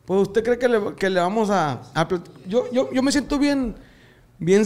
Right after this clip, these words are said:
raro cuando, oye, me dicen, "Tú eres el que andabas aquí ayer", porque ahí en el, en el pueblo, "Eh, ¿tú eres el que andabas aquí ayer?". "No". "¿Cómo no?". Ya, le quieres dar un, una mentira, y dime tú, de los diez hijos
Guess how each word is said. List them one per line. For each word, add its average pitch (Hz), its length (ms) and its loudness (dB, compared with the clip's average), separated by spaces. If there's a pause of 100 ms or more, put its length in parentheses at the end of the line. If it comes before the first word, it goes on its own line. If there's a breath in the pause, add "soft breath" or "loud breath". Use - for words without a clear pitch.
(120)
raro 196 340 8
cuando, 160 440 0 (160)
oye, 190 280 -2
me 190 180 -6
dicen, 165 380 -8 (120)
"Tú 160 80 -4
eres 180 160 -2
el 175 60 -4
que 156 60 -6
andabas 165 260 -6
aquí 156 140 -6
ayer", 175 180 -2
porque 160 220 -2
ahí 143 120 2
en 156 80 -2
el, 160 120 -6
en 151 120 -4
el 127 80 -6
pueblo, 143 320 -6 (680 soft breath)
"Eh, 180 160 -2
¿tú 185 80 -6
eres 180 120 -4
el 185 80 -2
que 170 80 -4
andabas 165 200 0
aquí 165 140 -6
ayer?". 165 320 -6 (500)
"No". 120 320 -6 (640)
"¿Cómo 143 200 -10
no?". 139 260 -10 (540)
Ya, 127 280 -16 (120)
le 151 140 -4
quieres 185 200 2
dar 185 240 2
un, 208 200 -2 (100)
una 208 220 0
mentira, 175 540 2 (440 loud breath)
y 143 80 0
dime 180 260 2
tú, 175 320 0 (460 loud breath)
de 151 220 2
los 170 180 2
diez 185 260 2
hijos 151 360 -2